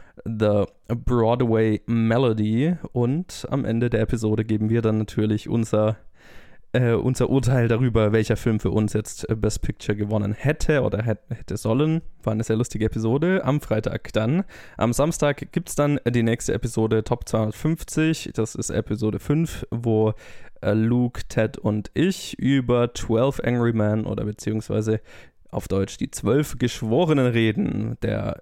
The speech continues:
auf Platz fünf in der I M D B Top zweihundertfünfzig Liste ist. Und am Sonntag gibt's dann natürlich wieder ganz normal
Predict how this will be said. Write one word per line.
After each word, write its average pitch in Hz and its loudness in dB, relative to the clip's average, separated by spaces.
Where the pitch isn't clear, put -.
auf 113 0
Platz - -2
fünf - 0
in 110 -2
der 113 -2
I 113 0
M 110 0
D 113 0
B 110 -2
Top - -6
zweihundertfünfzig 107 -2
Liste - -6
ist. - -4
Und 131 0
am 107 0
Sonntag 165 0
gibt's - -4
dann 120 0
natürlich 110 0
wieder 107 0
ganz 110 -2
normal 107 2